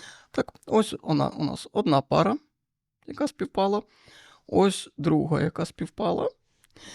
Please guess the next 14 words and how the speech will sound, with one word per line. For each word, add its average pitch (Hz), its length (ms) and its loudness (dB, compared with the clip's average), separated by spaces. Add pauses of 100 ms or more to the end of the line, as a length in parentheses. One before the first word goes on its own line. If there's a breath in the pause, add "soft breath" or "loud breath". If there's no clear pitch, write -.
(340 loud breath)
трійка, 170 540 6 (480 soft breath)
і - 100 -6
там, 202 220 4
і 214 40 -4
там 208 200 -6
є, - 200 -2 (880 loud breath)
і 285 220 4
п'ятірка, 180 500 0
і - 60 -8
там, 135 180 -8
і - 20 -8
там - 200 -12
є. - 140 -12 (2000 soft breath)
Тобто 196 300 2